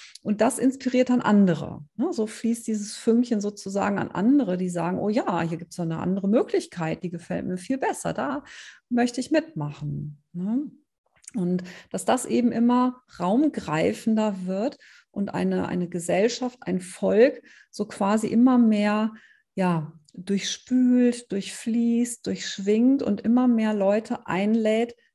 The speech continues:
mitzumachen, ne? In das Neue eben zu gehen, in mehr Leichtigkeit, in mehr Liebe. Da geht der Weg ja hin. Wir, ne, der Weg geht aus dem alten Leid raus in mehr Glück, mehr Freude,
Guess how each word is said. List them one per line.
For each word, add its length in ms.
mitzumachen, 1080
ne? 220
In 280
das 220
Neue 400
eben 280
zu 220
gehen, 260
in 240
mehr 200
Leichtigkeit, 840
in 200
mehr 160
Liebe. 280
Da 180
geht 200
der 180
Weg 240
ja 120
hin. 640
Wir, 180
ne, 120
der 180
Weg 140
geht 160
aus 120
dem 180
alten 300
Leid 500
raus 480
in 560
mehr 340
Glück, 380
mehr 200
Freude, 600